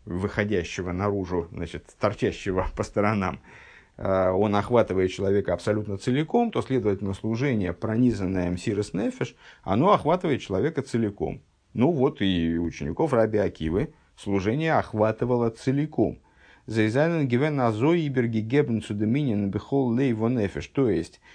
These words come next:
они были настолько преданы каждой идее, всем сердцем и душой.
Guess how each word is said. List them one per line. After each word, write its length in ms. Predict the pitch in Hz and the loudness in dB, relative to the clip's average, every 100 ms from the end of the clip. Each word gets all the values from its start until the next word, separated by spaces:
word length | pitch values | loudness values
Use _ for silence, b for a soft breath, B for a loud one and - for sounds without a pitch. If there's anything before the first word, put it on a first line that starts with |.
| b _ | b _
они 380 | 104 110 139 143 | 0 2 2 0
были 420 | 110 110 139 110 | 0 2 4 4
настолько 1000 | 104 110 110 - 156 151 117 104 87 - - _ _ _ _ _ _ _ _ _ _ _ _ _ _ _ _ _ | 2 0 -2 -2 2 2 4 2 2 -2 -14 _ _ _ _ _ _ _ _ _ _ _ _ _ _ _ _ _
преданы 800 | 135 131 147 123 113 104 92 80 - _ _ _ _ _ _ _ - | 4 6 6 4 4 2 0 -2 -8 _ _ _ _ _ _ _ 4
каждой 540 | 139 135 113 117 117 113 | 4 6 2 2 4 4
идее, 340 | 113 101 85 | 4 4 2
всем 380 | - - 151 135 | -2 0 0 0
сердцем 520 | - 135 131 131 117 | 0 0 0 0 0
и 60 | 117 | 2
душой. 560 | 120 - 107 73 - | -2 0 0 0 -4